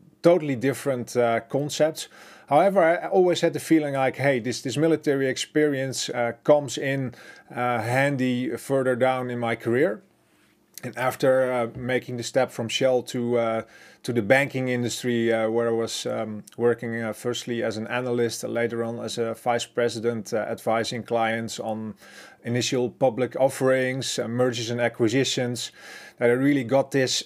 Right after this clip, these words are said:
entrepreneurial heartbeat, like, "Shit, I, I really want to sit on the other side, uh, of the table." And there, fast forward,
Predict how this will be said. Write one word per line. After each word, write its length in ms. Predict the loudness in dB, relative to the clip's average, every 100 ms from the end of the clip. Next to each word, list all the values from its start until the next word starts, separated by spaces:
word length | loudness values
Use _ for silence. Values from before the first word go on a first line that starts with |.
| -2
entrepreneurial 1040 | 0 0 -2 0 2 4 4 4 2 2
heartbeat, 760 | 4 4 4 2 0 0 -2 -12 -18 -8 -2
like, 240 | -2 -2
"Shit, 480 | -4 -4 -2 -4 -2
I, 300 | 0 0 0
I 120 | 0
really 280 | 2 4 2
want 180 | 0 -4
to 80 | 0
sit 340 | 2 2 2 -4
on 120 | 0
the 100 | 2
other 180 | 2 2
side, 480 | 2 4 2 0 2
uh, 240 | 2 2
of 180 | 2 0
the 80 | -2
table." 540 | 4 6 6 2 0 -2 -16 -20 -20 -20 -20 -4
And 160 | 0 6
there, 280 | 6 6 4
fast 440 | 4 4 4 0
forward, 520 | 2 4 4 4 2